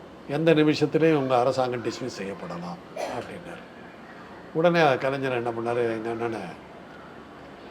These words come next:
நாளைக்கு காலையில டெல்லி கிளம்பிடு" அப்படின்ட்டாரு. இவர் காலைல அஞ்சு மணிக்கு டெல்லி கிளம்புறாரு.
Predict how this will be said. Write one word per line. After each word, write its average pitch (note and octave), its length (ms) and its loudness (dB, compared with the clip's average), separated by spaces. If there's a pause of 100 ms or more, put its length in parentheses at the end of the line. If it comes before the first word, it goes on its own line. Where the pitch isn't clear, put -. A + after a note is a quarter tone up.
நாளைக்கு B2+ 260 -2
காலையில A#2+ 300 4 (140)
டெல்லி A2+ 180 0
கிளம்பிடு" F2+ 460 -8
அப்படின்ட்டாரு. - 260 -12 (840)
இவர் C#3+ 140 -4
காலைல C#3+ 140 2
அஞ்சு C3 180 0
மணிக்கு C3+ 460 0
டெல்லி C3+ 200 2
கிளம்புறாரு. C3 600 2